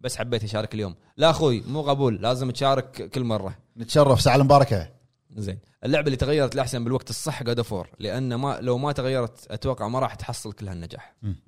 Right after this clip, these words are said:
Speaker 1: وبالنسبة للعبة تغيرت لأسوأ مثل جير سوليد في.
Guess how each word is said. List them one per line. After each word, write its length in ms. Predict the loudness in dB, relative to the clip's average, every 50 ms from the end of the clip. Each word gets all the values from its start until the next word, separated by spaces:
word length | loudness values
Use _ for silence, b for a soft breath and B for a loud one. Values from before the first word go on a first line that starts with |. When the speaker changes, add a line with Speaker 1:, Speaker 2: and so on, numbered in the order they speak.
| _ _ _ _ _ _ _ -10
Speaker 1:
وبالنسبة 380 | -8 -6 -6 -6 -4 -2 -2
للعبة 200 | -2 -2 -2 -4
تغيرت 400 | -4 -2 -2 0 0 -2 -2 -2
لأسوأ 280 | -2 -2 -2 -4 -4 -6
مثل 240 | -8 -8 -10 -10 -8
جير 120 | -8 -8
سوليد 360 | -6 -6 -4 -4 -4 -6 -6
في. 180 | -6 -8 -8